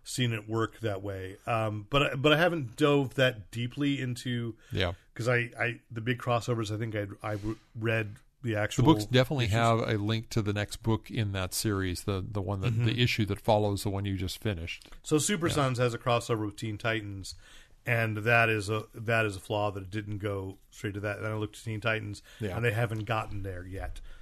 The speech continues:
Speaker 1: to uploading those issues. So I don't know how far behind they are. Um, you know, like, Marvel is about six months. Like, if you can wait about si-,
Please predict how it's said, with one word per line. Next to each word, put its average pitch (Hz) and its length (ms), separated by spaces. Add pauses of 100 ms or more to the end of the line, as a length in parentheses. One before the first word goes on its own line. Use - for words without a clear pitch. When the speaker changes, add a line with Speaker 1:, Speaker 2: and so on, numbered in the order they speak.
(140)
Speaker 1:
to 110 180
uploading 101 680 (380)
those 107 320
issues. 107 300
So 131 120
I 170 100
don't 240 140
know 208 80
how 160 200
far 143 300
behind 120 520
they 110 440
are. 101 460 (520)
Um, 104 540 (340)
you 127 100
know, 110 140
like, 107 240
Marvel 127 340
is 107 60
about 101 300
six - 360
months. 147 520 (440)
Like, 120 120
if 120 120
you 113 60
can 110 160
wait 120 180
about 117 220
si-, - 140